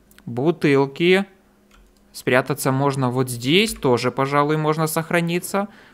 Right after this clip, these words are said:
Вылазим и, крадучись, идём потихоньку. Бутылка. Эту бутылку взять нельзя. Кажется, нас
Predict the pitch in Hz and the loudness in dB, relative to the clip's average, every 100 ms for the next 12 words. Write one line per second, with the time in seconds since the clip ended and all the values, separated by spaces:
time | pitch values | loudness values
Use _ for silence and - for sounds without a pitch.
0 | - - 117 120 117 127 170 180 185 - | -20 -8 0 2 4 4 2 0 -4 -4
1 | 160 165 127 117 113 - 156 180 - 135 | -6 -4 -4 -4 -8 -6 -8 -8 -10 -6
2 | 120 110 110 110 117 - 135 147 147 175 | -4 -4 -6 -12 -14 -8 -6 -6 -8 -10
3 | - _ _ _ _ _ _ _ _ _ | -10 _ _ _ _ _ _ _ _ _
4 | _ _ _ _ _ _ - 120 - 120 | _ _ _ _ _ _ -16 -10 -4 -2
5 | 117 147 151 - 127 147 143 143 143 147 | -2 -4 -4 -6 -6 -4 -4 -4 -6 -8
6 | 139 131 135 139 117 110 110 107 113 160 | -6 -6 -4 -6 -8 -8 -6 -4 -4 -4
7 | - _ _ _ - 131 160 220 220 214 | -8 _ _ _ -2 0 2 -2 -2 0
8 | 180 156 185 - | 2 2 0 -4